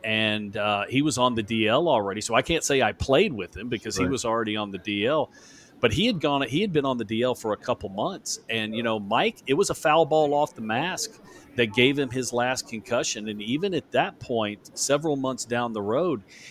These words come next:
Speaker 1: he was still pretty messed up. He couldn't get his heart rate up at all, or it would, it would mess up his inner ear, and he would be, you know, he would be horizontal for three days,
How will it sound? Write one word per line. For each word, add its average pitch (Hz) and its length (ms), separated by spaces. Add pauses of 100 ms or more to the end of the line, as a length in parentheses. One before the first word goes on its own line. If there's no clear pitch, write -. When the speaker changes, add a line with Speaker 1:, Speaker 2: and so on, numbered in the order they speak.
(120)
Speaker 1:
he 175 200
was 160 220
still 165 640 (360)
pretty 214 240
messed 170 360
up. 165 220
He 151 120
couldn't 175 340
get 151 180
his 139 240
heart 151 300
rate 120 280
up 120 260
at 110 280
all, 117 560
or 110 600
it 123 160
would, 120 300
it 120 120
would 127 200
mess 120 260
up 127 140
his 113 140
inner 120 240
ear, 123 300
and 107 140
he 117 280
would 139 180
be, 113 480
you 107 120
know, 95 80
he 127 160
would 139 100
be 120 80
horizontal 117 720
for 98 160
three 117 320
days, 113 500